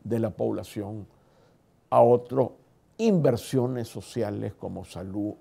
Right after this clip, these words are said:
educación, infraestructura. La quinta reforma es la que tiene que ver con el artículo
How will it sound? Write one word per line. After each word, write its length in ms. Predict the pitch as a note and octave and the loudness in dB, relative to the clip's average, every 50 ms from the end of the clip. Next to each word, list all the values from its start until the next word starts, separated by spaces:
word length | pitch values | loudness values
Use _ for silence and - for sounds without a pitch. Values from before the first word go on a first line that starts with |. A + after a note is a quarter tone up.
| _ | _
educación, 840 | - F#2+ F#2+ F#2 F2 - - - - - - - F#2 F#2+ F#2+ F#2 F2+ | -12 -10 -10 -10 -10 -12 -14 -16 -18 -14 -12 -10 -10 -10 -10 -12 -14
infraestructura. 840 | G2 G2 - - - - _ - - _ _ - C2+ A1 - - - _ _ _ _ _ _ _ _ _ _ _ _ _ _ _ _ | -14 -14 -14 -16 -16 -18 _ -20 -20 _ _ -20 -20 -20 -20 -20 -20 _ _ _ _ _ _ _ _ _ _ _ _ _ _ _ _
La 280 | - D#3 D#3+ D#3 D3+ - | 4 8 8 8 8 6
quinta 440 | - D4+ D4+ C4+ A3+ - - - | 4 4 4 4 4 2 2 2
reforma 640 | B2 A2+ G#2+ - - - F#2+ - D#3 D#3+ E3 - - - - _ _ _ _ _ _ _ _ _ _ _ _ _ _ _ _ _ _ _ _ _ _ _ _ _ _ _ | 2 0 -2 0 4 4 4 4 4 0 -6 -8 -10 -14 -20 _ _ _ _ _ _ _ _ _ _ _ _ _ _ _ _ _ _ _ _ _ _ _ _ _ _ _
es 200 | - - C3+ C#3 | 0 2 4 6
la 140 | D3+ D3+ - | 6 4 4
que 120 | - A#2 F#2 | 2 -2 -4
tiene 420 | - - B2+ C3+ C3 C3 C3 C3 | 0 4 4 4 6 4 2 0
que 140 | - A#2+ A#2 | 2 4 4
ver 280 | A2+ G#2+ G2 F2+ E2+ F2+ A2 A2 - _ _ _ _ _ _ _ _ _ _ _ _ _ _ _ _ _ _ _ _ _ _ _ _ _ _ _ _ _ _ _ - - _ _ _ _ - - _ _ _ _ _ _ _ _ _ _ _ _ _ _ _ _ - - _ _ _ _ _ _ _ _ _ _ _ _ _ - - _ _ - - - - - - - _ _ _ _ _ _ _ _ _ _ _ _ | 4 4 4 2 0 -4 -10 -14 -18 _ _ _ _ _ _ _ _ _ _ _ _ _ _ _ _ _ _ _ _ _ _ _ _ _ _ _ _ _ _ _ -20 -20 _ _ _ _ -20 -20 _ _ _ _ _ _ _ _ _ _ _ _ _ _ _ _ -20 -20 _ _ _ _ _ _ _ _ _ _ _ _ _ -20 -20 _ _ -20 -20 -20 -20 -20 -20 -20 _ _ _ _ _ _ _ _ _ _ _ _
con 420 | - C3+ C#3 B2+ B2+ C#3 - - - - - _ _ _ _ _ _ _ _ _ _ _ _ _ _ _ _ _ _ _ _ | 2 6 6 6 6 6 2 -2 -8 -16 -20 _ _ _ _ _ _ _ _ _ _ _ _ _ _ _ _ _ _ _ _
el 180 | - C#3+ D3+ C#3+ | 2 6 8 8
artículo 760 | C#3 B2 - - D3 C#3 C3+ - C3+ C#3+ C#3+ D3 D3 C#3 - | 8 6 4 2 0 -2 0 0 0 2 4 4 2 0 -2